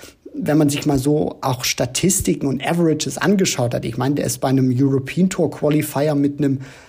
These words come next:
Anfang sechziger Average zum Beispiel auch rausgegangen. Also das sind jetzt auch wirklich Steigerungen. Da sieht man,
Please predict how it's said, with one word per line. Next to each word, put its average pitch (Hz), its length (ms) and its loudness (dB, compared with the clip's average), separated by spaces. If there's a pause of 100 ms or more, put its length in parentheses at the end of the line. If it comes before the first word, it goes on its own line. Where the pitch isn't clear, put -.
(240)
Anfang 160 460 0
sechziger - 640 -2
Average 175 500 0
zum 131 180 -4
Beispiel 123 380 -2
auch - 180 -6
rausgegangen. 123 560 -4
Also 127 200 -4
das 123 240 -4
sind 156 220 0
jetzt 147 180 -4
auch - 180 -6
wirklich 160 360 0 (300)
Steigerungen. 180 840 2
Da 143 140 0
sieht 156 320 0
man, 190 240 2